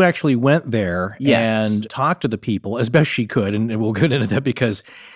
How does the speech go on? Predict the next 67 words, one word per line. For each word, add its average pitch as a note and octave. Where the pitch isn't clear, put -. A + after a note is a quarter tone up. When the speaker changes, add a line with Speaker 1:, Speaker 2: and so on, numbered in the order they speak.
Speaker 1:
at E3
this C#4+
point, G#3+
even F#3
a E3+
few F3
months, D3
uh, C3
um, C#3+
Speaker 2:
It F3
Speaker 1:
you -
Speaker 2:
was F3
Speaker 1:
know, A#2
Speaker 2:
ten B3+
months A3+
later, E3
I C3
Speaker 1:
almost E3
a -
Speaker 2:
believe. D3+
Speaker 1:
year, D3
Speaker 2:
It's C#3+
Speaker 1:
yeah, D#3+
Speaker 2:
my D3
Speaker 1:
it E3+
was, C#3+
Speaker 2:
understanding. A#2+
Speaker 1:
it F3
was E3
right, D3+
not D#3+
quite E3+
a D3
year, D#3+
but C3
at C3
this F#3+
point, D#3+
they C4
were G#3+
done F3+
talking G#2+
about D#2
this. C3
Speaker 2:
Well, G3
they A3
were A#3+
reluctant A#3+
to G#3
talk B3+
to F#3
people, B2+
and D3
she G#3+
found D#3+
even D3+
when C#3+
she -
went B2+
to B2
see D3
Glennie, A2+
the A2
matriarch G2+
at -
this C3
point, F#2